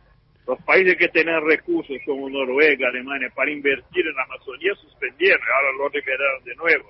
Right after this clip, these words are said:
¿no? Inversiones internacionales ya van a llegar en cantidad, y estaba bloqueado eso en Brasil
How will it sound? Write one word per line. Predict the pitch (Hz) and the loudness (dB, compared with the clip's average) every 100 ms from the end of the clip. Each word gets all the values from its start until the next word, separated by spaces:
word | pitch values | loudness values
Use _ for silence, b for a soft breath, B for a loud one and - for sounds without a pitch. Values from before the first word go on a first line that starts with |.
| 131 | -18
¿no? | 131 _ _ _ _ _ _ - | -20 _ _ _ _ _ _ -10
Inversiones | 175 175 165 - 185 190 165 | -8 0 0 2 0 0 -2
internacionales | 156 160 139 139 - 120 139 151 117 113 | -4 -2 -2 -4 -8 -4 0 0 0 -8
ya | 120 _ - _ - | -14 _ -20 _ -8
van | 135 | -6
a | 139 | -4
llegar | 147 131 135 | -2 0 0
en | 139 | 0
cantidad, | - 131 - 127 147 120 | -4 -10 -8 -2 0 0
y | |
estaba | 120 143 156 | -2 -4 -4
bloqueado | 151 135 - 160 180 139 | -4 -8 0 2 2 -2
eso | 170 - | -6 -8
en | 131 | -10
Brasil | 123 123 - | -10 -4 -2